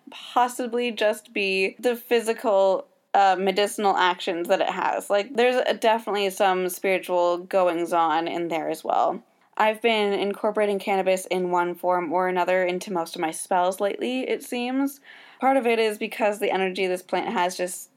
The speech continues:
um, seems to help open the way to the divine a bit more, and most spells can benefit from a closer connection to the divine. And part of it is because there's a strain for everything.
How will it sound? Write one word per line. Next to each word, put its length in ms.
um, 560
seems 460
to 100
help 440
open 340
the 80
way 280
to 120
the 100
divine 340
a 60
bit 160
more, 220
and 460
most 400
spells 380
can 300
benefit 440
from 220
a 80
closer 380
connection 400
to 120
the 80
divine. 540
And 420
part 240
of 80
it 220
is 160
because 500
there's 360
a 80
strain 800
for 320
everything. 880